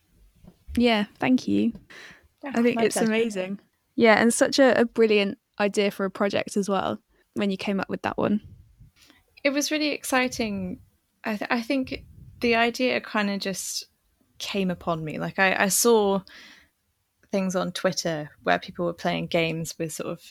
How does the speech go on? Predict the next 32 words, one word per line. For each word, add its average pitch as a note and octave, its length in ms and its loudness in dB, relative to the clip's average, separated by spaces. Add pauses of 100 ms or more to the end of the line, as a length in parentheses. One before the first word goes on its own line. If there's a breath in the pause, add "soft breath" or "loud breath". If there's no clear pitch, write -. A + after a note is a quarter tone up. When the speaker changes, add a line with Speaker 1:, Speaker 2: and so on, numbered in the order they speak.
(120)
Speaker 2:
"Oh, G3 160 -2
use F3+ 260 -2
your F3 140 0
predictive F3+ 420 -8
text - 360 -8
to F3 100 -4
respond E3+ 340 -4
to - 80 -8
this." F3 320 -6
And G3+ 80 -2
I F#3 60 -2
thought, F#3+ 240 -6
"Well, A3+ 160 -4
couldn't B3 300 -2
you A#3 120 2
use G#3+ 320 -2
that - 320 -4
for - 100 -10
something?" E3+ 360 -8
You D#3+ 60 -8
know, F3+ 100 -2
everyone's G#3+ 360 0
online F3 380 -2
now, D#3+ 140 -4
everyone's F3 360 -4
bored, D3+ 340 -4
everyone's D#3+ 600 -4 (960 loud breath)
just - 260 0
scrolling E3 420 -2
Twitter, E3+ 420 -2
and F#3 400 -4 (400 loud breath)
the, G3+ 220 2